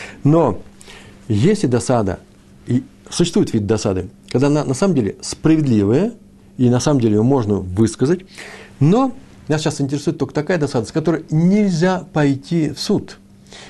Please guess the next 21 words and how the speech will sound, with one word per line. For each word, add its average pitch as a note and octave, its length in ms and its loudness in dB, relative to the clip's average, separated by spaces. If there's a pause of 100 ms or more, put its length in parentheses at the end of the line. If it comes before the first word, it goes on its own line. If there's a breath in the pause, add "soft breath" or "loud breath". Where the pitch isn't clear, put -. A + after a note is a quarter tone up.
Если F3 340 0
можно C3 260 2
пойти B2 280 0
в B2 80 -8
суд - 340 0
и C3 60 -2
предъявить C3 560 0
свои C3 180 0
претензии A2+ 920 0 (140)
какому-то A#2 360 -2
человеку C#3+ 300 -2
за G#2+ 120 0
то, A#2+ 120 0
что A2+ 160 -4
он G#2+ 80 -2
что-то - 300 -6
сделал G#2 320 0 (200 loud breath)
или B2 140 4
на-, G#2+ 200 2
не A#2 240 0
доделал, C#3 460 0